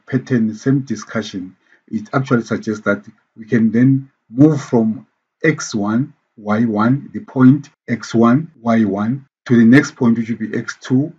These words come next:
y two. And then that takes us to this kind of form. That we got this, and doing this repeatedly, starting with the, uh, now determining x one and y one, which is the next point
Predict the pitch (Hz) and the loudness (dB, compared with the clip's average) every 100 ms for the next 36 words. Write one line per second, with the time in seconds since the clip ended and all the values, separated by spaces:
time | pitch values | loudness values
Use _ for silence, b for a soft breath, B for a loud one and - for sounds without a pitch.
0 | _ 101 101 101 101 - 120 - _ 107 | _ -6 -4 -2 -6 -4 -4 -6 _ -8
1 | 107 110 110 127 131 - 135 - 117 - | -2 0 2 2 2 0 -2 0 -2 -2
2 | - 113 135 _ - 117 113 - 107 101 | -2 0 -2 _ -2 -2 -2 -2 -2 -4
3 | - 95 95 110 143 139 _ 110 110 143 | -8 -18 -12 0 2 0 _ -8 2 2
4 | 156 147 185 - - _ - 117 110 110 | 4 0 -2 -6 -20 _ -4 -2 0 4
5 | 156 151 143 - 113 135 135 - 110 110 | 4 4 0 -4 0 0 2 0 -4 -4
6 | 123 120 110 107 104 101 - - 110 104 | -2 0 -2 -4 -8 -8 -10 -10 -6 -6
7 | 101 - _ 110 127 131 131 - 123 120 | -8 -14 _ -2 2 2 0 -4 0 2
8 | 110 101 98 - 123 - - 101 101 98 | 2 -2 -8 -8 -8 -8 -8 -6 -6 -10
9 | 95 95 110 131 151 _ _ _ _ 110 | -16 -8 0 0 -2 _ _ _ _ -12
10 | 101 104 120 104 101 107 135 - _ _ | -4 0 2 2 2 0 -4 -10 _ _
11 | 107 110 110 101 123 - - 117 | -8 -4 -2 2 2 0 0 0